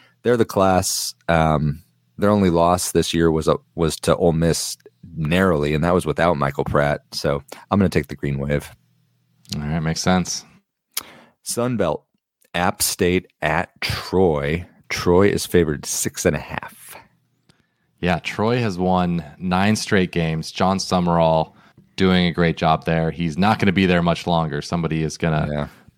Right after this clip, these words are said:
Speaker 2: poach him very soon. If not this offseason, then probably next. Uh, their defense is great. Gunnar Watson on offense has had a solid year at quarterback. Their running back,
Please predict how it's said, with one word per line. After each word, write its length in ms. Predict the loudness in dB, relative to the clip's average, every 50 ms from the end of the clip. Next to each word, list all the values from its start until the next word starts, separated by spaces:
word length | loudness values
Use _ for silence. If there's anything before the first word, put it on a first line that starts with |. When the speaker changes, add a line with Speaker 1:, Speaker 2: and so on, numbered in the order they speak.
| _ _ -2
Speaker 2:
poach 260 | 0 0 0 2 2 2
him 180 | 2 2 4
very 300 | 4 4 4 4 4 2
soon. 320 | 0 -2 -2 -2 0 0 -2
If 120 | -2 0
not 220 | 0 0 2 2
this 160 | 0 -2 0 2
offseason, 580 | 0 0 0 0 -4 -4 -4 -4 -2 -4 -2 -2
then 280 | -2 -2 -2 -4 -6 -8 _ _ _ _ -20 _ _ _ _ _ _ _ _
probably 240 | -2 0 2 2 4
next. 500 | 4 4 2 2 0 -2 -6 -12 -14 -10
Uh, 260 | -4 0 2 2 2 2
their 180 | 2 2 2
defense 400 | 2 2 -2 0 0 -2 -2 -2
is 100 | -2 -4
great. 400 | -2 0 0 2 2 0 -2 -4 _ _ _ _ _ _ -14 -4
Gunnar 260 | 0 0 2 2 2
Watson 580 | 2 2 2 0 0 -2 -6 -6 -4 -4 -4 -4
on 180 | -4 -4 -2 2
offense 520 | 2 2 2 0 0 -2 -2 -2 -4 -4
has 200 | -4 -4 -4 -2
had 180 | 0 0 2 2
a 40 | 0
solid 300 | 0 2 2 2 2 0
year 140 | 0 -2 -2
at 80 | -4
quarterback. 580 | -2 0 2 2 4 2 2 2 2 0 -2 -10 -20 _ _ _ _ _ _ -6
Their 120 | -4 -4 -2
running 320 | 0 0 2 2 2 2
back, 460 | 2 2 2 2 2 0 -4 -16 -20